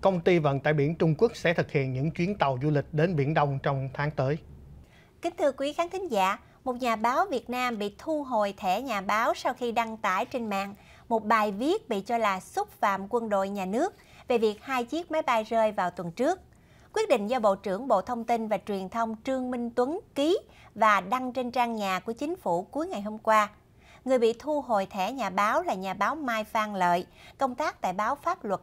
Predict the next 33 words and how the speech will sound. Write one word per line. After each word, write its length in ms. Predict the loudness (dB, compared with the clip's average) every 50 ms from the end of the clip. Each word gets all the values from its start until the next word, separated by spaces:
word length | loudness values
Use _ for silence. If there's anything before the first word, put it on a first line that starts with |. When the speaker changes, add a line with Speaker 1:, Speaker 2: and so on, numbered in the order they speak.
| -6
Speaker 2:
Thành 160 | -8 -10 -10 -6
phố 280 | -4 -2 0 0 0 -2
Hồ 100 | -4 -6
Chí 160 | -6 -4 -2
Minh. 220 | 0 0 0 0 -4 -12 -20 -20 -20 -20 -20 -20 -8 -2
Ông 200 | 0 0 0 0
này 160 | 0 -2 0
đã 140 | 0 0 0
viết 380 | 0 0 0 0 0 0 -2 -4
một 160 | -6 -6 -4
dòng 280 | -2 0 0 0 -2 -4
status 600 | -4 -2 0 2 2 4 4 4 2 2 0 -4 -16 -4
trên 260 | 0 2 2 2 2 -2 -4 -2
Facebook 480 | -2 0 0 -2 -6 -4 0 2 2 2 0 -6 -20 -20 -20 -8
của 140 | -4 -2 -2
Diễn 420 | -2 -2 -2 -4 -4 -4 -4 -2 2
đàn 300 | 2 2 2 0 -4 -6
Nhà 140 | -6 -4
báo 180 | -2 0 -2 0
Trẻ 360 | 0 0 2 2 2 2 0 -4 -10 -20 -20 -10 -4 -2
dưới 100 | -2 0 0
hình 180 | -2 -4 -4 -4
thức 280 | -4 -4 -4 -4 -4
đặt 140 | -6 -6 -6 -6 -4
câu 160 | -2 -2 -2
hỏi 320 | 0 0 0 0 -2 -2 -6 -14 -20 -20 -20 -12 -4
"Vì 220 | -2 0 0 0
sao 280 | -2 -2 -2 -2 -2 -2
máy 160 | -2 -2 -2
bay 220 | 0 0 0 -2
Casa 560 | -2 -2 -2 0 0 -2 -2 -2 -2 -2 -2 -2 -2 -2
tan 200 | -2 -2 -2 -4
xác?" 280 | -4 -2 -2 -2 -2